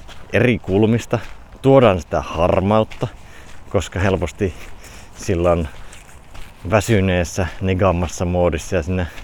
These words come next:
värehdintämoodissa asia on aika mustavalkoinen ja yhdestä näkökulmasta katsottu, niin se, että tulisi katsottua sitä kaikista kulmista ja ehkä mietittyä, että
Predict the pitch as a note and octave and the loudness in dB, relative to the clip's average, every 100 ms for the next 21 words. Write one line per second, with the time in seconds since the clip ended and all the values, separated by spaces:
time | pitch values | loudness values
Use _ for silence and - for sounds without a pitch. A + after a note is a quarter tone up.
0 | F#2 F#2+ F#2 F2+ E2 D#2+ F2 F2 F2 - | 0 2 2 0 -2 -2 0 -2 -2 -6
1 | G2+ G#2+ A2 F2 D#2 F2 A2+ D3+ - E2+ | -8 -4 -2 0 0 2 4 4 2 2
2 | D2+ D#2+ D2+ - E2 D2+ D2+ - - - | 4 4 2 0 2 2 -2 -8 -16 -16
3 | - - - A#2 A#2 B2 G#2+ - F2 E2+ | -16 -20 -2 2 6 6 4 2 -2 0
4 | E2 - D2+ D#2 - - D2+ - E2 - | 0 0 -2 -2 -4 -2 -2 -4 -8 -6
5 | E2+ - - - - - - G2+ F#2 G#2 | -8 -8 -14 -14 -18 -20 -8 -4 0 4
6 | G2 - G2 - - - - - - - | 2 2 -4 -4 -16 -20 -20 -20 -16 -14
7 | - - - - - E2+ - C#3+ C#3 G#2 | -16 -20 -20 -16 -14 -10 0 4 4 4
8 | - - - - - - - - - - | -4 -14 -16 -18 -20 -18 -18 -18 -20 -20
9 | - - - - - - - - - E3 | -20 -18 -16 -16 -18 -20 -20 -16 -2 0
10 | - D#3+ - B2+ - G#2+ A2 F#2+ - G#2+ | 0 -4 -2 0 0 4 4 2 0 -2
11 | - A2+ G2 F2+ - E2+ - - - - | 2 2 2 0 -2 -4 -6 -18 -20 -20
12 | - - - G#2+ G2 G2 F#2 - G#2+ C3+ | -20 -18 -2 4 6 4 2 0 4 4
13 | C#3 G#2 - - E2+ E2+ - G2+ | 4 2 -2 0 2 2 0 -2